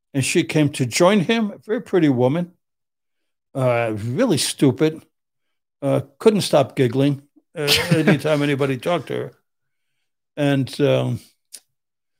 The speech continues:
Speaker 1: so she was with her husband for three months and then had a kid in the bathroom.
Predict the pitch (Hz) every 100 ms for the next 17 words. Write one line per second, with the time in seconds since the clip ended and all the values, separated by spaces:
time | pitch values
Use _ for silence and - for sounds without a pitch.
0 | _ - - 151 135 - - 262 185 156
1 | 185 - _ _ _ _ _ _ _ _
2 | _ _ _ - 156 - 240 240 170 180
3 | - 170 151 - 143 - 233 262 156 147
4 | 147 - - _ _ _ _ _ _ _
5 | _ - 147 151 147 190 185 143 - 165
6 | 156 147 156 139 - -